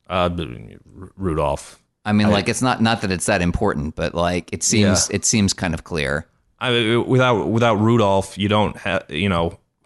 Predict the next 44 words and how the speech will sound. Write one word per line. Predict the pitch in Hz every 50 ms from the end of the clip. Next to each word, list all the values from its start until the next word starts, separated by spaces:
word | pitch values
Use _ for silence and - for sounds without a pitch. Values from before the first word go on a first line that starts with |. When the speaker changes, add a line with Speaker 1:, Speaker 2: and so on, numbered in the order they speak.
| _ -
Speaker 1:
Nightmare | 107 107 92 104 110 98
Before | 92 90 - - 98 95
Christmas | - 135 143 - 90 85 -
is | 98 95 98 -
entirely | - 107 104 - 143 185 190 104 85 82
different. | 80 78 - 85 85 - - _ _ _ _ _ -
What | 123 127
do | 131
you | 127
do | 135 147 151
with | 160 160
that? | 160 208 208 - - - _ _ _ - -
Speaker 2:
Oh, | 147 147
I | 123 135
guess | 160 165
that's | 156 127
a | 131 110
good | 139 120
point. | - 151 131 -
Although | - 123 143 156
I | 135 123
will | 139 170 190
say | - - 127 110
this, | 107 131 123 78 76 - -
and | - - 104 107
this | 131 131
blew | 117 87 - 107 117 117
my | 110 98 92
mind. | 92 101 110 104 87 85 80
I | 87
found | 80 - 147 151 131
an | 107 -
article | - 101 120 131 127 -
from | 90 - 87 85
Deadline, | 80 98 98 110 107 87 76 82 90 90 87 80 -
uh, | 87 82 82 82 80
dated, | 78 92 92 90 87 82 80 82
uh, | 82 78
November | 82 85 85 82 92 90 82 85
thirtieth | - 104 110 104 85 85 82 -
of | 80 87
this | - - -
very | - - 98 87 82
year, | 78 90 113 95 69 64 62 -